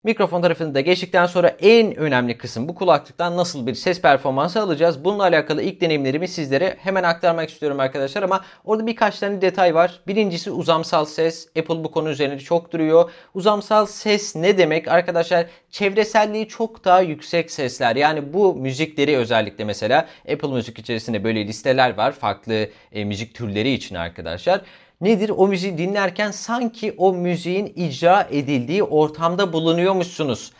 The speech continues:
hissini yaşatıyor size. Ben mesela Spotify kullanan birisiyim. Ben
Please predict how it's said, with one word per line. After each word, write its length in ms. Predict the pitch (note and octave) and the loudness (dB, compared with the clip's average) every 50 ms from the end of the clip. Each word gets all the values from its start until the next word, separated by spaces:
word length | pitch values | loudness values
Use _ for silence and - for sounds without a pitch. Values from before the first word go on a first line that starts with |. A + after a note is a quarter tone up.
| _ _ _ _ _ | _ _ _ _ _
hissini 320 | - D#3+ - - D#3+ F#3 G#3+ | -10 -8 -6 -4 -2 0 0
yaşatıyor 460 | G3+ - - E3+ D3 D3+ D3 C#3+ C3+ | 0 2 2 0 0 0 -2 -2 -2
size. 400 | B2+ - A2+ A2 C3+ D#3 F#3 - - - - _ | -2 -4 -4 0 0 0 0 0 -8 -20 -6 _
Ben 300 | - F#3+ G#3+ A3 G#3+ - _ - | 6 6 6 6 2 -6 _ -6
mesela 320 | D3 D3+ D3 E3 E3+ G3 | -6 -2 2 2 2 2
Spotify 480 | G3 - - F#3+ F3 F3 - D#3+ C3 B2+ B2+ B2+ | 2 0 -4 -4 -2 2 4 4 4 4 2 -2
kullanan 380 | B2 A#2 A#2 A2+ A2 G#2+ G#2+ | -4 -2 -2 0 0 -2 -2
birisiyim. 540 | G#2 G#2 G#2 G#2 - - C3+ D#3 E3 B2 G#2+ | -4 -4 -6 -6 -4 -4 -4 -4 -4 -2 2
Ben 320 | C#3 D3+ D#3+ D3+ B2 G2 | 4 4 4 2 0 -6